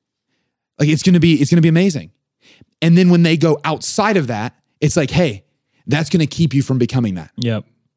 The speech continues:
Speaker 1: But the first thing you spoke had to be this thing.
Speaker 2: Yeah.
Speaker 1: Or they have no aim. It's ambiguous out there. It's like, "Where am I even aiming?"
Speaker 2: Yep.
Speaker 1: You're just correcting me for the sake of correcting me. Now you're not accepting me. You're not
Speaker 2: Mm-hmm.
Speaker 1: accepting me for who I am. No, no. It, y-, well, yes, I'm not accepting you for who you are because of who you could be.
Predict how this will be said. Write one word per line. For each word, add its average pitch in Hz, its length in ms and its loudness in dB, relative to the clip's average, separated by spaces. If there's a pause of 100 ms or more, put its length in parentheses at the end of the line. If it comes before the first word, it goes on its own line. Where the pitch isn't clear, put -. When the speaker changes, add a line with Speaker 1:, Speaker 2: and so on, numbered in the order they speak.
(420)
Speaker 1:
But 160 140 0
the 226 60 0
first 254 320 -2
thing 233 180 -2
you 208 80 0
spoke 233 380 -2
had 208 240 -4
to 214 80 -2
be 202 100 0
this 240 220 0
thing. 175 320 -2
Speaker 2:
Yeah. 123 280 -2
Speaker 1:
Or 233 120 0
they 262 140 0
have 254 160 -4
no 247 200 -2
aim. 269 340 -6 (120)
It's 214 140 0
ambiguous 240 600 0
out 170 220 -4
there. 107 180 -8
It's 147 120 -8
like, 190 120 -2
"Where 143 240 -4
am 196 100 -4
I 208 120 -2
even 220 180 0
aiming?" 226 320 -2
Speaker 2:
Yep. 120 280 -2
Speaker 1:
You're 180 180 0
just 185 220 -2
correcting 170 420 -4
me 196 80 0
for 190 80 0
the 190 60 0
sake 190 160 -2
of 156 60 -8
correcting 196 300 -4
me. 147 80 -4
Now 156 160 -4
you're 180 120 -2
not 165 120 -2
accepting 165 400 -6
me. 87 240 -16
You're - 120 -4
not 120 60 -2
Speaker 2:
Mm-hmm. 110 60 -6
Speaker 1:
accepting 175 300 -6
me 170 80 -8
for 170 140 -10
who 175 80 -4
I 175 100 -6
am. 151 200 -12 (180)
No, 165 340 -2 (160)
no. 180 260 -2 (120)
It, 170 180 0 (240)
y-, 170 160 0
well, 180 120 -2
yes, 208 420 -2 (100)
I'm 180 100 -2
not 240 140 0
accepting 170 360 -4
you 143 80 -2
for 143 120 -4
who 151 80 0
you 139 180 0
are 147 80 0
because 170 260 0
of 165 80 -2
who 202 140 2
you 170 140 0
could 151 240 -2
be. 160 320 -2